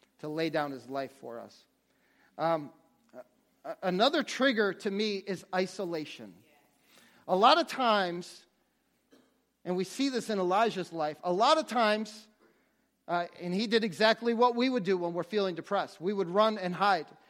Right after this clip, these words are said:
and not want people around us. That's what he did. He ran out of fear, and then he left his servant, and he was all alone. And let me tell you something. He was all alone in his mind way before he was all alone in this moment.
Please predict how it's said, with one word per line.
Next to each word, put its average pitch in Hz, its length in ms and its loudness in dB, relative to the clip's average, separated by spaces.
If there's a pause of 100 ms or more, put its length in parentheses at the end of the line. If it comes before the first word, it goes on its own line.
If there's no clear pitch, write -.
(120)
and 185 120 0
not 226 220 6
want 233 220 2
people 240 340 -2
around 220 320 0
us. - 380 -12 (440)
That's 214 160 2
what 240 140 2
he 262 120 0
did. 208 200 0 (800)
He 214 100 2
ran 240 600 4 (480)
out 196 140 6
of 185 60 -2
fear, 214 500 2
and 196 160 -4
then 214 80 2
he 214 80 0
left 220 300 0
his 220 100 -4
servant, 190 400 -2
and 170 160 -6
he 202 140 -8
was 196 180 -6
all 185 300 0
alone. 160 320 -4 (340)
And 190 100 0
let 247 140 2
me 277 80 -2
tell 247 160 0
you 220 80 -2
something. 170 320 -6
He 220 140 0
was 233 160 -2
all 220 240 4
alone 220 280 0
in 196 120 -2
his 175 160 -4
mind 180 320 0
way 190 160 0
before 165 340 -8
he 156 60 -6
was 147 120 -8
all 156 180 -4
alone 151 420 -10 (440)
in 156 140 -6
this 165 220 -6
moment. 143 340 -8